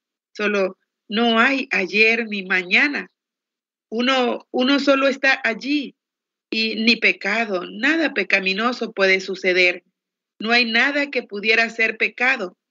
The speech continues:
y todo era amor perfecto. Si yo tratara de decir que era perfección,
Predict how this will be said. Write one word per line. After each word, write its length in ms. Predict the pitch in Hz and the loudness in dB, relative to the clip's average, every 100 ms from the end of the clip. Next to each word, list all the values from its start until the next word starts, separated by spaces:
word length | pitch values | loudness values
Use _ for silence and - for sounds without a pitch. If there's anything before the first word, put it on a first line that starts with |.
| _ _ _ _ | _ _ _ _
y 200 | - 208 | -4 -4
todo 520 | - 220 240 240 240 233 | 0 2 4 4 2 2
era 400 | 208 202 196 - | 4 4 2 0
amor 540 | 185 180 185 202 208 214 | -4 -4 -4 -4 -4 -2
perfecto. 720 | 202 202 175 170 - 170 170 _ _ _ _ _ _ - | -4 2 2 2 -4 -12 -12 _ _ _ _ _ _ -6
Si 160 | 196 | 0
yo 160 | 202 220 | 2 2
tratara 520 | 269 262 240 226 202 | 2 2 2 2 2
de 120 | 185 | 0
decir 520 | 180 185 190 226 226 | 0 -2 -2 -2 -2
que 220 | 214 190 202 | 2 2 4
era 260 | 208 202 | 0 -2
perfección, 840 | - 190 196 185 - 226 220 226 | -8 -8 -6 -6 -4 -2 0 -2